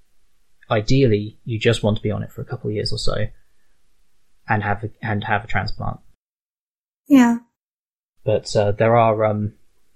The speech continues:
Speaker 1: there are some controversial things with some companies pushing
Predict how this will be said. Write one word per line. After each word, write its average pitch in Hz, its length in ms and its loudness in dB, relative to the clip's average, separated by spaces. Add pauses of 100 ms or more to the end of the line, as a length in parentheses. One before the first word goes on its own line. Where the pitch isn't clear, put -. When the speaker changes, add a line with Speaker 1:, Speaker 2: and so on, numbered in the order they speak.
(160)
Speaker 1:
there 120 140 6
are 123 80 4
some 117 180 0
controversial 104 480 0
things 107 160 -8
with 104 100 -6
some 107 200 -6
companies 110 360 -6
pushing 104 420 -6